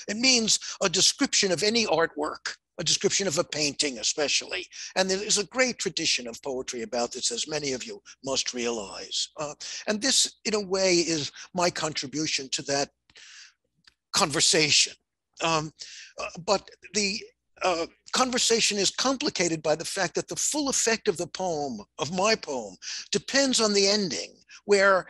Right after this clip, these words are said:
after the poem is over, there is in italics, right justified, a replication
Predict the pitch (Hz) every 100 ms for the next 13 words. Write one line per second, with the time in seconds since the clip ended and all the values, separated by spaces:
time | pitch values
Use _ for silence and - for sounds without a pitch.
0 | - 208 254 269 240 - 220 208 190 190
1 | 202 190 139 123 156 196 240 233 214 190
2 | - 202 190 127 - - 190 226 - 262
3 | - 175 - 135 127 120 131 - - -
4 | - 196 175 226 247 254 - 226 214 -
5 | 170